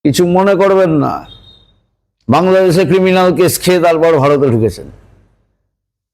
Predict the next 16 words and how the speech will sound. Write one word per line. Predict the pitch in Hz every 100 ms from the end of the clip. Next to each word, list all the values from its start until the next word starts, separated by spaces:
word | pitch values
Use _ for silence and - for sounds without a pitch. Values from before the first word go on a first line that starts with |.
| _ _
এবার | 123 151
সেই | - 160 170
কেসটা | 180 156 202 175
সাজানো | - 139 180 190 147 113 - -
না | 127
অরিজিনাল | 135 127 139 170 180
ক্রাইম | 180 151 160 185
করে | 185 190
ঢুকেছেন, | 175 190 147 135 110 - - _ _ _ _ _ _ _ _ _ 110
that's | 151 - 180
a | 202 214 - - - _ _ _ _ _ _ _
প্রমাণ | - 196 208 156
সাপেক্ষ | 156 135 - 113
ম্যাটার, | 90 73 - - - _ _ _ _
তাই | 117
না? | 175 185 - -